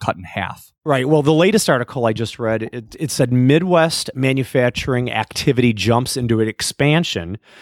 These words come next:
Speaker 2: And it said October just snapped back, rose to its best level since January after contracting last month. Basically, it's in the Chicagoland region.
Speaker 1: Is that just for this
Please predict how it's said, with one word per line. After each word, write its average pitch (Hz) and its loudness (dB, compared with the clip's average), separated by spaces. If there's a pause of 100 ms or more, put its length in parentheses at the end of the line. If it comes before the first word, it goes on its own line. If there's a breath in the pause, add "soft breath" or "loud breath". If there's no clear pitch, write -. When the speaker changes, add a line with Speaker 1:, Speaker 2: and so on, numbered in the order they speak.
(160 loud breath)
Speaker 2:
And 135 0
it 123 -2
said 127 2
October 131 2
just 107 -2
snapped 127 -2
back, 98 -2 (320 loud breath)
rose 135 4
to 139 2
its 98 0
best 135 -4
level 135 2
since 110 0
January 98 0 (300 loud breath)
after 127 -4
contracting 127 -2
last 104 -2
month. 131 -4 (200 soft breath)
Basically, 139 2
it's 143 2
in 139 4
the 127 4
Chicagoland 127 0 (120)
region. 117 -2
Speaker 1:
Is 123 0
that 123 2
just 113 0
for 127 2
this 120 -2